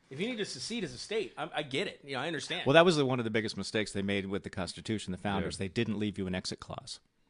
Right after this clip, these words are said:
Speaker 1: Right. But, but again, they can do that with, with three-fourths vote in the state. If the state can, is, uh, vows to se-, or votes to secede, they can do that through the state legislature. They can secede from the union.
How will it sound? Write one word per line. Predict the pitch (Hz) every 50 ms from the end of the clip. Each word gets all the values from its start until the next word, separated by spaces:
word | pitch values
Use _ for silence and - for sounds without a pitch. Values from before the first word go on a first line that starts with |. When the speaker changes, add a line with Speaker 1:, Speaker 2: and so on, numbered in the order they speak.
| - - _ -
Speaker 1:
Right. | 170 214 202 156 139 -
But, | 190 202 262 - 240 208
but | 240 240
again, | 202 285 247 180
they | 156 214
can | 240 - 233 202 160
do | 170 208 262
that | 247 202 156
with, | 160 156 - - -
with | 156 156 143 -
three-fourths | 175 190 185 - - 170 151 123
vote | 143 170 175
in | -
the | 123
state. | - - 208 190 - - - _ _ _ _
If | - - -
the | 180
state | - - - 208 233 262 220 -
can, | - 190 190 190 -
is, | 165 160 151 - -
uh, | 156 147 139 139 160
vows | 160 143 139 156 180 185 175 -
to | 156
se-, | 127 - 160
or | 156 147 139 131 - - - - - - - - - - -
votes | 147 165 190 190 - -
to | 170
secede, | - - 123 - 214 190 160
they | 160
can | - 131 123
do | 113 160 247 254
that | 156 101 90 101 - _ _ _ _ _ _ -
through | 175 202 196
the | 170
state | - - 196 185 160
legislature. | 160 220 202 190 - - 120 117 - - - - _ _ _ _ - - _
They | - 165 180 175
can | - - 180 214 233 220
secede | - 196 165 - 196 185
from | - 180 160
the | 139 127
union. | 147 180 151 98 76 -